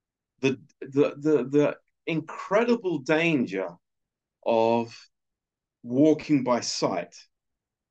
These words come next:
And you think, well, if, if the prophet Samuel makes a mistake here, wow, it's like, it's gonna be <laughs> so easy for us to make a mistake.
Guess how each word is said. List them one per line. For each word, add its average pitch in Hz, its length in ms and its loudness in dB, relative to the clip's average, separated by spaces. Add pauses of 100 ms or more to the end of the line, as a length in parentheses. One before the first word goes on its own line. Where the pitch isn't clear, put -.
(600)
And 131 280 -2 (200)
you 160 160 -2
think, 175 300 -2
well, 143 380 0 (160)
if, 156 200 0
if 170 220 -6
the 151 100 -4
prophet 214 500 -2
Samuel 160 760 -2 (140)
makes 131 340 -2
a 123 40 -2
mistake 110 640 -2
here, 87 460 -10 (400)
wow, 120 440 2 (300)
it's 123 340 -4
like, 113 340 4 (120)
it's - 220 -4
gonna 147 300 2
be 131 300 0 (960)
<laughs> - 180 -2 (720)
so 175 560 4
easy 160 420 2
for - 280 -2
us - 440 0 (260)
to - 80 -8
make 123 280 -2
a 110 60 -6
mistake. 95 500 -8